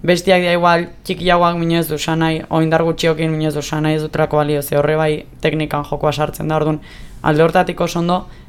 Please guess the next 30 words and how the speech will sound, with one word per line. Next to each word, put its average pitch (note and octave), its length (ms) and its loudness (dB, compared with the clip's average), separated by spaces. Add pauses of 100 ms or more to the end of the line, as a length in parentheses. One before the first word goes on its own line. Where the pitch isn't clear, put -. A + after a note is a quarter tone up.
(100)
eta D#3+ 140 4
nik D#3+ 220 0
bereziki F3+ 840 -2
bi F3+ 240 0
hauekin, F3 680 0 (380)
osea, F3 160 2
ezaugarriak G3 1000 4
nik G3 180 -4
uste F#3+ 200 -2
bakoitzak F#3 600 -2
beriak F3 300 0
bat E3+ 160 0
juztela, D3+ 340 -4
mino D#3 260 -2 (300)
zerbait E3+ 540 2
nabarmendu G3 500 2
berko F3+ 280 0
banuke F3 460 0 (320)
konpartitze F3+ 640 2
dutena, F3 400 -2 (760)
eta F#3 180 8
ez G3+ 140 2
behaiek F#3 300 4
hemen F3 180 -2
daudelako, E3 380 2
osea, D#3+ 160 -2
beti E3 220 -2
pentsatu D#3+ 420 0
dut, C#3+ 120 -2
eh? D#3+ 120 0